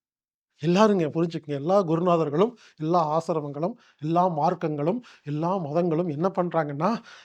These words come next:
எதையாவது மக்களுக்கு புரிய வைக்கிறதுக்காக முயற்சி செஞ்சுட்டு இருக்கிறாங்க. அவங்கவங்களுக்கு தெரிஞ்சு நடத்திட்டு இருக்காங்க. அவ்வளவுதான். பாருங்க.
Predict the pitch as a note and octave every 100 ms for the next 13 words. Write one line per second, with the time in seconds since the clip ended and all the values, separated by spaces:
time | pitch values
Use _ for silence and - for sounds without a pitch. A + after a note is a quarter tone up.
0 | _ G3+ G#3 G#3 B3+ A3 F#3 A3 G#3+ G3
1 | F3 G3 F#3 E3 F3 F3+ F3 G#3 G#3+ -
2 | E3+ - D3+ C#3+ B2+ A#2 - _ _ _
3 | - - - F3 B3 C4+ D#4 F4 - B3
4 | C#4 D4 A#3 A#3+ C#4 - G3 F3 D3+ C3+
5 | F3 G3 F3 C3 - _ _ _ _ _
6 | _ _ _ _ _ _ G3+ C4+ A#3+ D3
7 | A2+